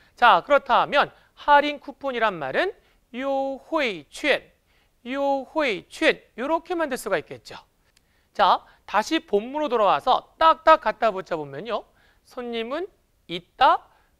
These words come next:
할인 쿠폰, 까? 이런 구조 아닐까요? 자, 갖다 붙여보겠습니다.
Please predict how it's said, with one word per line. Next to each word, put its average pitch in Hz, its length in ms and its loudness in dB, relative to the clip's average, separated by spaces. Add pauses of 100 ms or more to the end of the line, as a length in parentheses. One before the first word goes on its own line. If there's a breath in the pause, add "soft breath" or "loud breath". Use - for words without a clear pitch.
(120)
할인 294 420 0
쿠폰, - 480 -6 (480)
까? - 400 6
이런 302 240 0
구조 254 160 -4
아닐까요? 269 400 2 (280)
자, 175 160 4
갖다 330 280 4
붙여보겠습니다. 202 800 -4